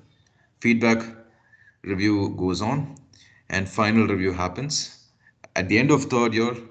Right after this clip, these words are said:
this version, the latest version, is re-, is retired and the new version has to make way for it.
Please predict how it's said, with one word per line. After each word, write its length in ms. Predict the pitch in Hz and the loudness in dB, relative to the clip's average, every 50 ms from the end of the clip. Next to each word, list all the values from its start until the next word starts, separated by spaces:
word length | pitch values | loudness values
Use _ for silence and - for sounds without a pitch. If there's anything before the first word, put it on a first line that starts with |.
| - _ _ _ _ _ _ _ _ - | -20 _ _ _ _ _ _ _ _ -6
this 200 | 107 123 120 113 | -4 -4 -2 0
version, 360 | 113 113 110 104 101 110 104 | 2 2 2 2 0 -2 -4
the 100 | 92 92 | -2 0
latest 340 | 90 95 104 107 113 101 98 | 0 0 0 0 -2 -4 -4
version, 260 | 98 95 95 98 95 | -6 -6 -6 -8 -8
is 200 | 87 87 82 82 | -8 -8 -8 -8
re-, 120 | 87 - | -8 -6
is 200 | - - 82 80 | -6 -6 -6 -6
retired 540 | 80 80 78 95 98 107 113 117 123 117 - - - - - - - - _ - | -8 -6 -4 -4 -2 -2 -2 -2 -4 -6 -10 -16 -20 -20 -20 -20 -20 -20 _ -8
and 140 | 92 92 90 | -6 -4 -2
the 60 | 87 | -2
new 260 | 87 92 98 98 92 | 0 0 0 2 2
version 300 | 90 85 82 - 98 90 | 2 0 -2 -2 -6 -6
has 160 | 82 82 82 - | -6 -6 -8 -6
to 100 | - 90 | -6 -6
make 280 | 80 82 80 78 - | -6 -4 -6 -6 -6
way 140 | - 73 69 | -8 -8 -8
for 180 | 67 - - 67 | -10 -12 -14 -14
it. 140 | 69 - | -14 -14